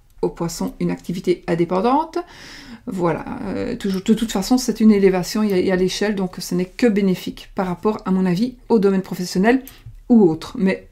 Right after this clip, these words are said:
puisque j'ai le poisson, moi je pense quand même au domaine professionnel. Voilà mes amis, en tout cas je suis pas en train de parler fort du tout,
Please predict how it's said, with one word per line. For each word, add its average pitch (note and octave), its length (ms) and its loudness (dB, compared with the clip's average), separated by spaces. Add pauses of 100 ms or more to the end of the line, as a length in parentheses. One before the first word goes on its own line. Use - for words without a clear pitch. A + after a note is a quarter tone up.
(140)
puisque G#3+ 240 -4
j'ai G3 100 0
le G3 60 -2
poisson, G3 280 -2
moi G3 120 0
je - 80 -6
pense F3 160 -8
quand F3+ 80 -6
même F3+ 140 -2
au F3 80 0
domaine F3 240 -2
professionnel. - 580 -6 (640)
Voilà F4 240 6
mes D#4 220 6
amis, B3+ 440 12
en A#3 100 10
tout A#3 140 0
cas D#4 120 2
je - 40 0
suis A3+ 120 2
pas C#4+ 160 4
en - 20 2
train C4+ 160 2
de A#3+ 60 -2
parler G#3 280 0
fort B3+ 220 4
du G#3 240 4
tout, A3 400 0